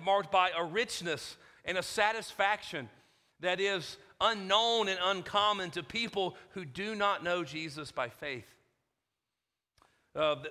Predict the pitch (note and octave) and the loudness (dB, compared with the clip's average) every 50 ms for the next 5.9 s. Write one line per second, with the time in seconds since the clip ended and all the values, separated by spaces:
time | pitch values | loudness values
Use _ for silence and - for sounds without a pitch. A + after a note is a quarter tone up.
0 | C#3+ C#3+ D#3+ F3 G3 F#3 F#3+ F#3 F3+ E3+ - - - E3+ E3 E3 E3+ E3 - - | -4 -2 0 0 0 0 -2 -2 -4 -4 -4 -4 -2 2 4 4 4 2 0 -6
1 | D#3 C3 - D#3+ D#3 E3 E3 - - F3 E3 E3 D#3 C#3+ - - - - - - | -10 -6 -2 0 0 0 0 0 0 0 2 2 2 0 -4 -8 -18 -16 -10 -4
2 | - F3+ D#3+ D#3+ D3+ - - C#3+ D3+ C#3+ - - E3 D#3+ D3 C#3 G#2+ - - - | 0 2 2 2 2 0 -2 -6 -6 -6 -4 -4 -2 -2 0 -2 -4 -8 -16 -20
3 | _ _ _ _ _ - - - _ - - D#3+ D#3 D#3 - - G3+ G#3 A3+ G#3 | _ _ _ _ _ -20 -20 -20 _ -8 -6 -6 -6 -4 -2 0 0 0 0 -2
4 | A#3+ A3 A3+ - E3 C#3 B2+ B2 A#2+ B2 C3+ C3+ - - _ _ _ _ _ - | -4 -4 -2 0 0 0 0 0 -4 -4 -8 -14 -20 -20 _ _ _ _ _ -8
5 | - D3+ D3+ D#3 D#3+ F3 G3 G#3+ G#3 D#3+ D3 C#3 B2+ A#2+ B2 - - - | -4 -2 -2 0 2 2 2 2 2 2 0 0 0 -2 -4 -6 -10 -16